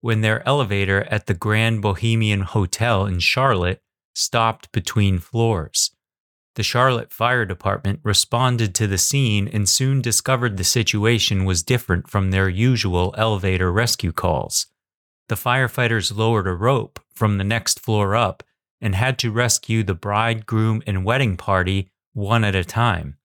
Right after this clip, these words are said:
"It was wild, but a crazy, fun, memorable experience. That's one for the books," Victoria Jha said.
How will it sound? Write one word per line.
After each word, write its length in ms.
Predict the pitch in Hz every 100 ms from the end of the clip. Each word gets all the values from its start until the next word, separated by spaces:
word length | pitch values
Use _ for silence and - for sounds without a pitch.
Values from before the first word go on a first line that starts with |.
| _ _ _ _ _ _ -
"It 160 | 120 151
was 220 | 131 110
wild, 680 | 95 120 131 107 95 87 95
but 140 | 95
a 80 | 82
crazy, 680 | - 101 104 117 113 123
fun, 460 | 117 - 113 113 107
memorable 560 | 104 113 113 107 117 113
experience. 920 | - - 127 110 90 87 87 - - _ _ _ _
That's 240 | 98 92 98
one 340 | 87 98 110
for 140 | 127
the 100 | 113
books," 400 | 107 113 - - 90
Victoria 680 | 90 - - 90 85 82
Jha 360 | 78 85 82 80
said. 400 | - 90 87